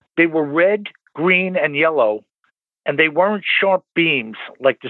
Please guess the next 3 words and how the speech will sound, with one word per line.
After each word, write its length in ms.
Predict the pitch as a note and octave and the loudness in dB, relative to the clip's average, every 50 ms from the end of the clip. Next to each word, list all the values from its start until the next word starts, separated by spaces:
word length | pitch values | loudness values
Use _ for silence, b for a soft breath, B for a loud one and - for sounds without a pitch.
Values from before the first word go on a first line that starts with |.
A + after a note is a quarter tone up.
| - - | -6 2
searchlights. 600 | D#3+ D3+ D3+ C#3+ - - A#2+ G#2+ F#2 E2+ - - - - - - _ _ _ _ _ _ _ _ _ _ _ _ _ _ _ _ _ _ _ _ _ _ _ _ _ _ _ _ _ _ _ _ _ _ _ _ _ _ b b b b b b b b b | 4 4 4 2 -2 -4 -2 -2 -4 -4 -8 -16 -14 -14 -14 -14 _ _ _ _ _ _ _ _ _ _ _ _ _ _ _ _ _ _ _ _ _ _ _ _ _ _ _ _ _ _ _ _ _ _ _ _ _ _ b b b b b b b b b
Our 180 | - F3+ G3 F#3+ - | 2 2 2 2 2
fire 480 | - A3+ A#3+ B3 B3+ B3 A3 D3+ A#2 | 2 2 4 4 4 4 4 2 2